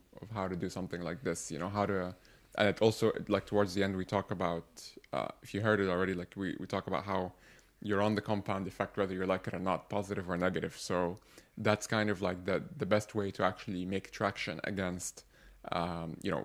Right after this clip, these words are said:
whether it's the, whether it's getting closer to your goals or getting more away from your fears. <laughs> It,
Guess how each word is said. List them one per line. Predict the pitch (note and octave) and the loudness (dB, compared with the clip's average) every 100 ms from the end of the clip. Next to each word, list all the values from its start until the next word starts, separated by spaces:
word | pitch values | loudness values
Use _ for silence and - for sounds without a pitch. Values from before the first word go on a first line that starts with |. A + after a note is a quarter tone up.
| B1+ | 6
whether | G#2 F#2+ | 8 10
it's | F#2+ - | 6 4
the, | - F2 - - | -6 -8 -8 -4
whether | G#2+ G2+ F#2 | 4 6 6
it's | F2 - | 2 -4
getting | A2+ G#2 G2 | -2 0 0
closer | G#2+ G2+ G#2+ | 0 -2 -2
to | - | -6
your | F#2+ | -2
goals | G#2 G#2+ G2 | 2 2 2
or | F2+ | -2
getting | F2+ G2 F#2+ F#2 - - - - _ - | 0 -2 -2 -4 -6 -14 -20 -20 _ -2
more | G#2 G#2 | 4 6
away | - F#2+ F#2 F#2+ | 6 4 4 4
from | - F2 | 0 -2
your | E2+ | -4
fears. | - F#2+ F#2+ G2+ - - - | -2 -2 -2 -4 -6 -4 -2
<laughs> | - | 2
It, | C#3 - | 2 2